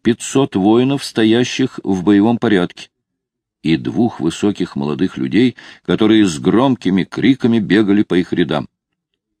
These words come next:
Я обратился к своим испуганным спутникам. «Не бойтесь!» — вскричал я. «Смелый взгляд покоряет сердца врагов. Если бы Булалио желал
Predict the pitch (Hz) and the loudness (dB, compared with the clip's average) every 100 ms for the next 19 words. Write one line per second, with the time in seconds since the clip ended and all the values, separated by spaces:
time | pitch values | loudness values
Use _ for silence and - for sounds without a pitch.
0 | _ _ _ _ - - 113 120 123 - | _ _ _ _ -6 0 2 2 0 0
1 | 135 - 120 - 107 120 117 104 - 123 | -2 -2 -4 -2 -2 0 0 -4 -4 -2
2 | 110 110 110 - 117 113 67 - 60 69 | 0 -2 -4 -6 -6 -6 -8 -10 -8 -4
3 | 92 90 170 - - - - - _ _ | -2 -2 -4 -4 -10 -12 -14 -18 _ _
4 | - - 62 - 64 60 57 58 - _ | -16 -12 -12 -12 -12 -12 -12 -14 -20 _
5 | - - - - - 78 98 104 98 87 | -20 -20 -18 -14 -6 0 2 4 2 0
6 | 69 85 104 113 - - _ 87 80 78 | -2 0 0 -2 -8 -20 _ -6 -4 -2
7 | 90 110 101 - 78 78 - 101 92 85 | 2 2 0 -2 -6 -4 -4 -2 0 -2
8 | 78 123 - - _ _ _ _ _ _ | 0 -2 -4 -20 _ _ _ _ _ _
9 | _ _ _ _ _ - - 110 143 - | _ _ _ _ _ -6 0 2 2 0
10 | 127 123 110 92 120 117 120 120 117 113 | 2 2 2 2 2 2 2 4 4 4
11 | 98 101 110 117 | 2 2 4 2